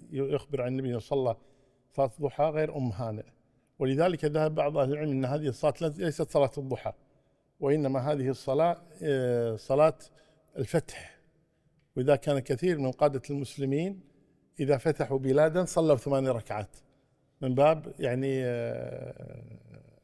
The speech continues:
أن هذه الصلاة صلاة الفتح وليست صلاة الضحى. وأما حديث عائشة رضي الله عنها قالت: "ما، ما كان يسبحها الرسول صلى الله عليه وسلم"، ذكرت أنه سبحها لأن ما كان يلازم عليها، والله أعلم. نعم.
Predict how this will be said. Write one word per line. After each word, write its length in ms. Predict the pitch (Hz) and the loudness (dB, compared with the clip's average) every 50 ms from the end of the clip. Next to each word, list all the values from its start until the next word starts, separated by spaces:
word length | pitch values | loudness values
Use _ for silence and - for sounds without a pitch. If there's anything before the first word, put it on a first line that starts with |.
| _ _ - | _ _ -6
أن 120 | 139 139 131 | -4 -2 -2
هذه 320 | 120 143 151 147 143 131 | 0 0 0 0 0 -2
الصلاة 340 | 135 117 - 139 139 156 165 | -4 -4 -4 -2 -2 0 -2
صلاة 260 | - - 139 135 123 - | 0 0 -2 -2 -2 -4
الفتح 420 | 139 120 - 147 127 - - - _ _ _ _ _ _ _ _ | -8 -4 -4 -4 -4 -4 -8 -18 _ _ _ _ _ _ _ _
وليست 260 | 139 151 147 - 143 | 2 2 2 2 -2
صلاة 400 | 127 - - 127 127 143 151 151 - - _ _ _ _ _ _ _ _ _ _ _ _ _ _ - | -6 -4 -2 2 2 2 2 2 -2 -12 _ _ _ _ _ _ _ _ _ _ _ _ _ _ -2
الضحى. 480 | 135 123 127 120 107 - - 117 117 - - _ _ _ _ _ _ _ _ _ _ _ | -2 0 -2 -4 -6 -4 -4 -4 -4 -6 -12 _ _ _ _ _ _ _ _ _ _ _
وأما 300 | - 147 156 170 170 160 | 2 4 4 4 4 2
حديث 280 | 123 135 160 165 139 123 | 2 2 0 0 0 0
عائشة 320 | 135 151 160 135 - 139 | 0 0 0 0 -2 -4
رضي 180 | 135 139 139 143 | -4 0 0 0
الله 120 | 139 135 | 2 2
عنها 220 | 131 131 120 120 120 | 0 0 -2 -4 -2
قالت: 300 | - 135 135 117 - 139 | 0 0 0 0 0 0
"ما، 200 | 139 143 135 120 - - - | 0 0 0 -2 -6 -8 -2
ما 120 | 143 147 | 0 0
كان 200 | 143 - 151 147 | 2 2 0 0
يسبحها 540 | 139 120 - - 135 135 139 120 - 135 139 | 0 -2 -4 -6 -6 -4 -6 -2 0 0 2
الرسول 280 | - 123 - 127 127 120 | 2 0 0 -2 -2 -2
صلى 60 | 127 | -2
الله 20 | |
عليه 100 | 135 143 | -2 -2
وسلم"، 120 | 143 135 143 | 0 0 0
ذكرت 320 | 139 - 139 120 - - | 0 0 -2 -4 -2 -4
أنه 100 | 135 127 | -4 -2
سبحها 540 | - - 135 139 143 135 107 123 139 175 180 - - - - _ _ _ _ - | -2 -4 -2 0 0 0 2 2 2 2 0 -2 -12 -20 -20 _ _ _ _ 2
لأن 200 | 175 170 175 170 | 2 4 4 4
ما 140 | 175 185 | 4 4
كان 220 | 170 175 190 180 165 | 4 4 4 4 4
يلازم 400 | 160 156 165 160 143 131 131 131 | 4 4 4 4 4 2 0 -2
عليها، 280 | 127 147 147 127 120 | 0 0 0 0 0
والله 360 | 113 117 120 120 110 104 110 101 | 0 0 0 0 0 0 -2 -4
أعلم. 220 | 92 95 98 123 - - - _ _ _ | -6 -8 -10 -10 -12 -18 -20 _ _ _
نعم. 220 | 202 135 107 92 | -6 -6 -6 -6